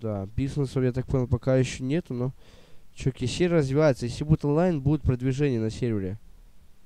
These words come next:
М, блин. Новый район какой-то. Я таких просто не знаю. Ну, походу, вот. Это что у нас? М Ч? Нихера себе. Нихера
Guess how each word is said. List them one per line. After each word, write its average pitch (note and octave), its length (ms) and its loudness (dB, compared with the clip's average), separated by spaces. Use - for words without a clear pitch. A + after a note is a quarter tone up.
М, G#2 380 -12
блин. G#2 340 -2
Новый G#2+ 460 -4
район G#2+ 360 -2
какой-то. A#2 580 -10
Я G#2 120 -10
таких A2 360 -8
просто A#2 300 -4
не A2+ 140 -4
знаю. C3 380 -2
Ну, A#2+ 540 -8
походу, A#2 420 -8
вот. A2+ 220 -2
Это A#2 200 -10
что - 180 -12
у - 20 -8
нас? A2 320 -8
М G#2+ 160 -12
Ч? - 280 -20
Нихера A2+ 720 -8
себе. C3+ 480 -2
Нихера G#2+ 720 -12